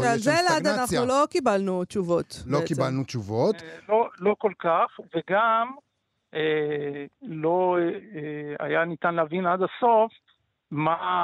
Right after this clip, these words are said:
Speaker 3: אה, התהליך המקדים לבחירה ולמינוי.
Speaker 1: נכון.
Speaker 2: כן.
Speaker 3: זאת אומרת, איך עושים מיפוי, כמו במקומות אחרים שבהם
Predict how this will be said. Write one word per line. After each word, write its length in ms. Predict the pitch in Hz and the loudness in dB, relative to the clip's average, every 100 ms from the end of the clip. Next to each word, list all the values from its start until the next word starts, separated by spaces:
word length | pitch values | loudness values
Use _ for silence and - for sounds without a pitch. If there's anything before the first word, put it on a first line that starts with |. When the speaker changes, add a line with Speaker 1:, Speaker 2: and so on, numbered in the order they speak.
| 170 165 240 160 | 0 -2 -8 -10
Speaker 3:
אה, 800 | 151 151 147 143 143 151 - - | -8 -6 -8 -10 -12 -12 -10 -4
התהליך 360 | 156 147 190 | -2 -2 -2
המקדים 540 | 190 165 - 202 269 170 | -2 -2 -4 2 2 2
לבחירה 520 | 139 135 - 151 151 135 | -2 -6 -4 0 0 -2
ולמינוי. 480 | 143 147 147 - - _ _ | -6 -6 -6 -10 -12 _ _
Speaker 1:
נכון. 100 | 185 131 | -6 -4
Speaker 2:
כן. 60 | 104 | -6
Speaker 3:
זאת 120 | - | -8
אומרת, 280 | - 170 165 - 214 - | -4 -2 -2 -6 -12 -2
איך 160 | 175 - | -2 0
עושים 480 | 190 - 208 196 | -4 -2 0 2
מיפוי, 600 | 180 - 202 208 185 190 202 _ _ _ _ - | 2 0 2 4 4 2 -2 _ _ _ _ -20
כמו 260 | - 151 | -4 -2
במקומות 480 | 156 160 165 160 170 | 0 -2 0 0 -2
אחרים 300 | 170 202 285 254 | 0 2 2 2
שבהם 340 | 175 160 151 | 2 2 2